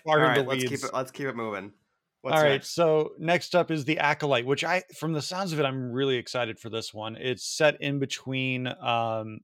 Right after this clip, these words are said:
Speaker 1: somewhere between a hundred years before the prequels. I don't know exactly where. Um, it's like the, the High Republic is the big, like, non-movie thing going on right now in the books and the comics,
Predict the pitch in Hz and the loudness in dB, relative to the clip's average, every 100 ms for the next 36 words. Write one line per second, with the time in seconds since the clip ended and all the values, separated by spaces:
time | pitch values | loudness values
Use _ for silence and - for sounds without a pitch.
0 | _ _ _ _ - - 220 208 170 143 | _ _ _ _ -4 2 4 4 0 -4
1 | - _ _ - 147 - 147 139 120 151 | -14 _ _ -6 -6 -2 2 2 0 -2
2 | 139 131 131 127 113 - - 135 117 127 | 0 0 0 0 -2 -6 -6 -10 -4 -2
3 | 123 110 - 120 - 101 101 110 120 131 | -2 -2 -4 -4 -4 -8 -6 -2 0 0
4 | 131 123 117 117 110 110 104 101 98 101 | -2 -4 -2 -2 -2 -6 -4 -4 -4 -8
5 | _ _ - _ - 113 110 110 - 117 | _ _ -20 _ -8 -4 -4 -4 -4 -4
6 | - 117 113 113 120 - 143 151 143 139 | -2 0 0 -2 -4 0 4 4 4 2
7 | 123 127 123 123 98 113 113 113 90 _ | 2 2 0 -4 -4 -2 0 0 -4 _
8 | _ - 120 110 - _ 117 117 113 113 | _ -6 -4 -4 -8 _ -8 -4 -2 -2
9 | 113 110 104 110 - 110 107 107 104 107 | -4 -6 -4 -4 -4 -4 -2 -4 -4 -6
10 | 107 104 110 101 104 107 - 107 117 113 | -4 -6 -6 -4 -4 -4 -8 -10 -4 -4
11 | 107 104 - | -4 -6 -12